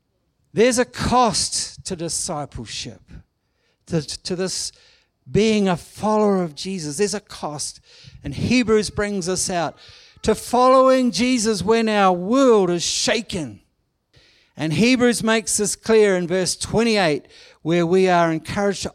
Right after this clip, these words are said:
offer up acceptable service and reverence and awe when the shaking starts.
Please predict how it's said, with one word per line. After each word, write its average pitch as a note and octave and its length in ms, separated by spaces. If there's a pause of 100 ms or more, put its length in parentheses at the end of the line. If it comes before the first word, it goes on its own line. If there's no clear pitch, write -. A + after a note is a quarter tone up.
offer A3 440 (100)
up F3+ 400 (800)
acceptable F#3 800
service F3+ 760
and C3+ 320
reverence E3 460
and C#3 180
awe F3+ 280
when A#3+ 240
the A#3 100
shaking A#3+ 540
starts. - 960